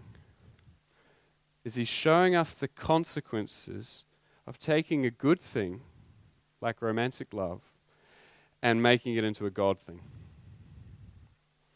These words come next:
The consequences of taking a good thing, like romantic love, and making it into a God thing. Romantic love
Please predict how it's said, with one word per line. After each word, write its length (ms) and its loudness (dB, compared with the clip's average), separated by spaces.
The 80 -6
consequences 720 2
of 80 -4
taking 360 6
a 80 4
good 280 8
thing, 420 4
like 240 2
romantic 480 0
love, 260 4
and 220 -2
making 320 0
it 120 -2
into 220 -6
a 60 -4
God 320 0
thing. 240 -12
Romantic 540 4
love 720 8